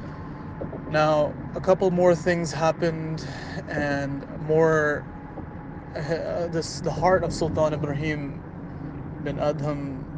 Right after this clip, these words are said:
was going through these divine changes by the inspiration it was receiving and the indication and the inclination it was, it was getting towards Allah by moving him away from the heedless life that he was living. Despite being a very rich and powerful king,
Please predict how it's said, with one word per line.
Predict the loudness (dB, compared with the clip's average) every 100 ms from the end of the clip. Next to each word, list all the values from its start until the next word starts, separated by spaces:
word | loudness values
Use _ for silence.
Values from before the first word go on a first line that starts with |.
| -4
was | -2 -2 -4 -4
going | 0 0 0
through | -4 -6 -4
these | -6 -6 -8 -10 -10
divine | -6 0 0 0 -4
changes | -4 -4 -2 -2 -2
by | -2 -2 -2
the | -4
inspiration | -8 -8 -4 -4 -4 -6
it | -6
was | -6 -6
receiving | -8 -6 -6 -4 -4
and | -4 -4
the | -6 -6
indication | -6 -4 -4 -4 -4 -6 -6
and | -6
the | -6
inclination | -4 -2 -2 -2 -4 -4 -6
it | -6
was, | -6 -6 -10 -10 -12 -14 -14 -8
it | -8
was | -4 -4 -2
getting | 0 0 -2
towards | -4 -4 0 0 0
Allah | -4 -2 6 8 6 0 -10 -12 -12 -12 -10 -4
by | -4
moving | -2 -4 -2 0
him | -2
away | -4 0 2 2
from | 0
the | -6 -4
heedless | -4 -2 -2 -2
life | 0 0 -2
that | -6
he | -6
was | -6 -4
living. | -4 -4 -4
Despite | -6 -4 2 2 0
being | -4 -4
a |
very | -2 0 0
rich | -4 -6
and | -8
powerful | -4 -4 -4 -8
king, | -4 -4 -4